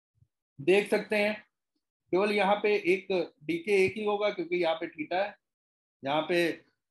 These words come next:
जो डिस्प्लेसमेंट है वर्टिकल डायरेक्शन में वो प्रिवेंटेड है, हॉरिजॉन्टल डायरेक्शन में प्रिवेंटेड है। तो यहाँ पे देखिए theta और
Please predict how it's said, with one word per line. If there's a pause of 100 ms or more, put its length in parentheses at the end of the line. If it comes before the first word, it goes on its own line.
जो
डिस्प्लेसमेंट
है
वर्टिकल
डायरेक्शन
में
वो
प्रिवेंटेड
है,
हॉरिजॉन्टल
डायरेक्शन
में
प्रिवेंटेड
है। (1000)
तो
यहाँ
पे
देखिए
theta (440)
और